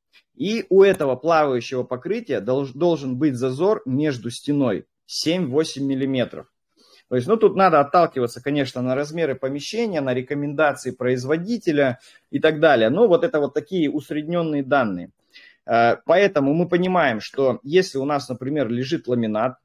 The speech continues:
то глубина нашей ниши, э,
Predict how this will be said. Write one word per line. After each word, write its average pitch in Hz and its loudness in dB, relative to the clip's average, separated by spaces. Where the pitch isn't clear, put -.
то 151 4
глубина 151 2
нашей 131 0
ниши, 139 -4
э, 110 -4